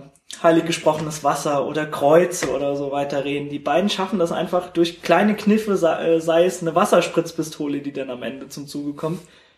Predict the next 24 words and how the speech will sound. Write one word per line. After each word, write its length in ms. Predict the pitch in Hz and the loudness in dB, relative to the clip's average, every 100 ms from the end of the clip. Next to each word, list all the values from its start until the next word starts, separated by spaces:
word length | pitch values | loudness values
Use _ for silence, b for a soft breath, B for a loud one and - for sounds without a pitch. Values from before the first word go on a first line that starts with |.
| b b b | b b b
oder, 760 | 160 147 147 147 147 156 147 151 | -2 2 4 4 4 2 2 0
äh, 80 | |
dass 180 | 160 165 | 0 0
einfach 460 | - 165 180 165 156 | 0 0 2 0 2
Waffen 300 | 156 - 165 | 2 2 -2
übereinander 520 | 156 139 147 185 180 | 0 0 2 4 4
gelegt 360 | 147 135 139 - | 2 -4 -6 -4
werden, 200 | 139 151 | -4 -2
damit 300 | 147 185 175 | 2 4 4
ein 180 | 160 165 | 4 2
Kreuz 440 | - 180 247 - | 4 6 4 0
entsteht. 480 | - - - 139 156 | -6 -6 -4 -2 -2
Das 120 | 160 | -6
ist 100 | 160 | -6
einfach 320 | - 156 147 | -6 -2 -2
wunderbar, 600 | 151 185 170 156 151 160 | 0 4 4 4 6 4
äh, 60 | 139 | 2
persifliert 840 | - 151 151 147 151 156 175 170 | 0 0 0 -6 0 4 4 2
und, 340 | - 135 135 - | -8 -8 -6 -8
äh, 100 | - | -6
das 180 | 139 - | -4 -4
schaffen 280 | 151 165 | -4 -4
die 140 | 139 131 | -4 -4
einfach 400 | 147 151 139 | -4 -4 -6